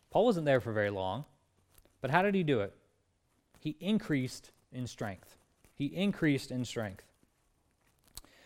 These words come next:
First Timothy one twelve, "And I thank Christ Jesus our Lord, who hath enabled me, for that he counted me faithful, putting me into the ministry, who was before a blasphemer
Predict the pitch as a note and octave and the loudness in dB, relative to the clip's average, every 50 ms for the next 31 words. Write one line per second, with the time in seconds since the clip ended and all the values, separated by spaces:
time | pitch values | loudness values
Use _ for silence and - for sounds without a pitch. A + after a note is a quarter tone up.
0 | - - - _ _ _ _ _ _ _ _ _ - - F3+ E3+ - - F3 E3+ | -20 -20 -20 _ _ _ _ _ _ _ _ _ 2 4 4 4 4 2 2 2
1 | D3 D3+ D3+ C#3+ C#3 D3 D3 D3+ - - C#3 C#3 C3 C3 C#3 D#3 D3+ - - - | 2 2 2 4 4 4 4 2 2 4 6 8 8 8 8 6 4 0 -6 -20
2 | - - _ _ _ - B2 B2+ C3 B2+ - - D3+ D3+ E3+ E3 - - D#3 D3 | -20 -20 _ _ _ -4 0 0 0 0 2 2 2 2 2 0 2 6 6 6
3 | D3 C#3+ - - - C#3+ C#3 C#3+ D3 - D3+ C#3+ D3 D3 C3+ B2 A2+ A2 A2 A2+ | 6 6 2 -2 -2 0 0 0 0 2 4 4 6 6 4 4 4 2 2 0
4 | A#2+ - - _ _ _ _ _ _ _ _ C3+ C3 B2 A#2 - A#2+ A2+ A2+ C3 | -2 -6 -12 _ _ _ _ _ _ _ _ 2 2 2 2 0 -2 0 2 2
5 | C#3 C#3+ C3 B2+ A#2+ A2+ A2+ A#2 B2 - _ _ _ _ _ - B2 B2 B2+ B2+ | 2 2 2 2 0 -2 -2 -4 -6 -8 _ _ _ _ _ 0 2 2 2 2
6 | A#2+ - C3+ C3 B2+ B2 A#2+ A2 - - D#3 D#3+ F#3+ G#3 G3+ - B2+ A2+ A2 A#2 | 0 -2 -2 -2 -2 -2 -4 -4 -2 0 4 4 4 4 2 2 2 2 2 2
7 | C#3 - - _ _ _ _ _ _ _ _ _ _ _ - - E3 F#3 G3 F3+ | 0 -4 -10 _ _ _ _ _ _ _ _ _ _ _ -2 2 4 4 4 2
8 | D3+ D3 D3 D3 D3 D3+ D3 C3+ - C3+ C3 B2+ C3 B2 A#2+ A#2 G#2+ G#2 - - | 0 0 0 0 0 -2 -4 -6 -6 -6 -6 -4 -4 -4 -4 -4 -4 -6 -8 -10
9 | - A2 G2+ F#2+ G#2 - _ _ _ _ _ _ _ - C#3+ D3 D3+ C#3+ A#2 A#2+ | -10 -10 -8 -10 -10 -14 _ _ _ _ _ _ _ -2 2 4 4 4 2 0
10 | B2 - - D3+ C#3+ C3 A#2 A2 B2 C3 C#3 D3 D#3 D#3 - - C3 A#2+ A2 G2 | -4 -2 2 2 4 4 2 2 4 4 6 6 6 6 4 2 -2 -2 -2 -4
11 | F2 - | -8 -10